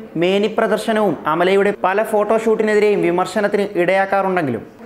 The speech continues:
നടി വീണ്ടും അല്പം ഹോട്ട് ഫോട്ടോഷൂട്ടുമായി രംഗത്തെത്തിയിരിക്കുകയാണ്. ഇത്തവണ സോഷ്യൽ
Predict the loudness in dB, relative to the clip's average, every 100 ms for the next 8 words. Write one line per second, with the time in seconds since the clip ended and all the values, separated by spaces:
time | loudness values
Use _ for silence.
0 | -4 0 2 2 2 2 2 0 -2 -2
1 | -2 -2 -2 -2 0 -2 -2 -2 0 0
2 | 0 0 0 2 0 0 -2 -2 -2 -4
3 | -4 -2 -2 -6 -8 -4 -2 0 0 0
4 | 0 0 0 0